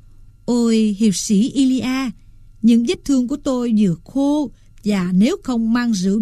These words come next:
vang mới cho tôi, thì tôi không hót, không gầm lên được. Không phải chỉ một cốc thôi, mà nửa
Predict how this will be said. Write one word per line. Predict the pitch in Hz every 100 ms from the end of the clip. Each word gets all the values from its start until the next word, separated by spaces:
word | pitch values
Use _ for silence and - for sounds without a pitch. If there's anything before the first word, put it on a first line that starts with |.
| 196
vang | 226 226 233
mới | 247 359 370
cho | 233
tôi, | - 247 254 220 - - -
thì | 190
tôi | 185 226 220
không | - 254 247
hót, | 254 320 440 -
không | 240 233
gầm | 208 202
lên | 202 269 262
được. | 226 240 269 - - - - - -
Không | - 240 226
phải | - 214 196 302
chỉ | 254
một | 285 214 190 -
cốc | 349 440 - -
thôi, | 254 262 269 185 - -
mà | 190 196
nửa | 196 190 208